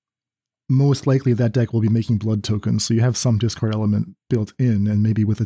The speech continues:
the addition of Demand Answers, now you're, you have another route to just surprisingly get your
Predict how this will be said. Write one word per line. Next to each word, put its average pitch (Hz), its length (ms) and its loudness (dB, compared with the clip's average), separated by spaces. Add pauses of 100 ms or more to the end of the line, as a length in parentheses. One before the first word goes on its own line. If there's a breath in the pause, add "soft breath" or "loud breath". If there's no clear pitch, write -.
the 110 120 -2
addition 117 300 0
of 104 80 0
Demand 107 280 2
Answers, 101 560 -2
now 104 140 0
you're, 104 360 0
you 107 140 0
have 110 80 0
another 107 340 0
route 104 280 0
to - 240 -8
just - 180 -2
surprisingly 110 680 -2
get 104 260 -4
your 104 300 -2